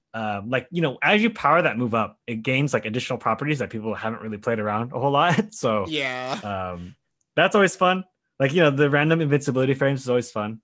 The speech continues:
Speaker 1: So <laughs>
Speaker 2: Well, what's wild to me is, like, uh, uh,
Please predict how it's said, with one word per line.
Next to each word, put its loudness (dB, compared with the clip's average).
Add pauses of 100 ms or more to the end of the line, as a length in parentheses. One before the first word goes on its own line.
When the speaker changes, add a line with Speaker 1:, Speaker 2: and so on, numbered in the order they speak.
(100)
Speaker 1:
So -2 (280)
<laughs> -20
Speaker 2:
Well, 0
what's -4
wild -4
to -2
me -6
is, -4
like, -4 (520)
uh, -14 (120)
uh, -8